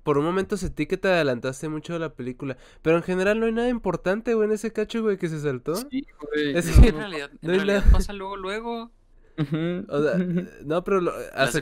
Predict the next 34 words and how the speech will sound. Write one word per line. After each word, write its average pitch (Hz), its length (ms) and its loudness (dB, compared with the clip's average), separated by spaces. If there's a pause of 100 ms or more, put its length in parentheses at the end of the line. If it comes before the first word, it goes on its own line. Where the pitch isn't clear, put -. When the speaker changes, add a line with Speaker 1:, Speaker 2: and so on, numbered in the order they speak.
Speaker 3:
secuencia 143 200 2
de 156 40 0
Speaker 1:
conoce - 140 0
Speaker 3:
eventos 156 220 2
Speaker 1:
la 120 80 0
Speaker 3:
es 110 80 0
que 107 100 -2
están 123 240 -6
en 156 80 -8
la 127 140 -6
casa 226 380 -8 (1080)
y 123 80 -12
luego 113 560 -8 (340)
Speaker 1:
Pero 156 200 0
no 151 100 -2
sé 180 140 -6
por 190 100 -6
Speaker 3:
le 185 60 -4
Speaker 1:
qué 190 80 0
sentí 131 180 -4
Speaker 3:
enseña 139 240 -4
Speaker 1:
que 147 320 -6
había 123 180 -2
más 160 180 -8
cosas, 170 380 -10
¿no? 117 140 -8 (580)
O 127 120 -6
sea, 156 140 0
Speaker 3:
No, - 80 -2
Speaker 1:
como - 240 2
Speaker 3:
o 190 40 -6
Speaker 1:
que 180 60 -4
Speaker 3:
sea, 143 160 -2
Speaker 2:
No. 120 220 -6